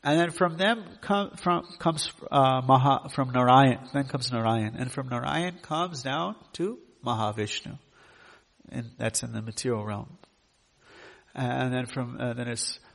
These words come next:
Mahavishnu, Garbhodakshay Vishnu, Kshirodakshay Vishnu. And from Kshirodakshay Vishnu, all the avatars come. Or sometimes maybe Mahavishnu is described, but mostly Kshirodakshay Vishnu.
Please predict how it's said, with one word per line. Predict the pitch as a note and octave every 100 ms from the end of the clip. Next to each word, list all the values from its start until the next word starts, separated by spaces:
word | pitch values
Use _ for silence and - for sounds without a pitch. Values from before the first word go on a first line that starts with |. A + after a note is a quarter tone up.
| _
Mahavishnu, | C3 B2 A#2+ B2 - B2 A#2 A#2 _ B2
Garbhodakshay | A#2 A2+ G#2+ - A2+ G#2+
Vishnu, | G#2+ - A#2 C3
Kshirodakshay | - - B2 A2 G#2 - A#2 A2+
Vishnu. | A2 - G#2+ A#2 _ _ - - -
And | - E3
from | F#3
Kshirodakshay | E3 B3+ B3 F#3+ - D3
Vishnu, | C3 C3 -
all | C#3 D3
the | C#3+ B2+
avatars | B2+ - G#2+ G2+
come. | - G#2 C3 _ _ _ _ _ _ _ _ _
Or | C3 C3
sometimes | F#3+ G3 E3 D#3 C3+ B2+
maybe | C3 B2
Mahavishnu | A#2+ A2+ A#2 A2+ - A#2
is | A2+
described, | - - G2+ G#2
but | A#2+
mostly | C#3 C#3 D3+ C3 - - - -
Kshirodakshay | - F3 C#3 A2+ - G#2+
Vishnu. | G#2+ - -